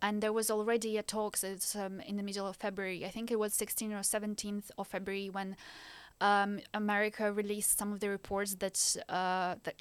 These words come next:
invasion is coming, kinda. So it was all there,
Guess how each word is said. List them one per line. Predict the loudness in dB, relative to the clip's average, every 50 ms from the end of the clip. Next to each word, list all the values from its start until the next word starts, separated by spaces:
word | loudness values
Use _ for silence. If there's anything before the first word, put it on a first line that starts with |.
| -4 -2
invasion | 0 0 0 2 2 2 2 2 0 0 0 0
is | 0 0 -2
coming, | 0 -2 -2 0 0 0 2 4 4 4 4 0 -4
kinda. | -4 -2 -2 0 0 0 2 2 2 2 0 -4 -12 -16 -16 -16 -12 -8
So | 0 4 6
it | 6 8 8
was | 8 8 8 6 4 6
all | 6 6 6 6
there, | 6 6 6 6 6 6 4 4 2